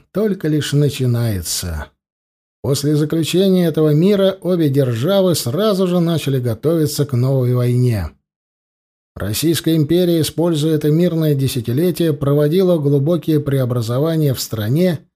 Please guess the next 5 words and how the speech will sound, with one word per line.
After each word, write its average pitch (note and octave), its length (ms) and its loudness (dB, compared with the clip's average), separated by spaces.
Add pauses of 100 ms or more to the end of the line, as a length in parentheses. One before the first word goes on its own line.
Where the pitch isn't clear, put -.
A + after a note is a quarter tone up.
(420)
и A#3 100 0
активно E3 600 0
реформировалась. C#3 1080 0 (800)
Она E3+ 300 -2
перевооружала F3+ 920 2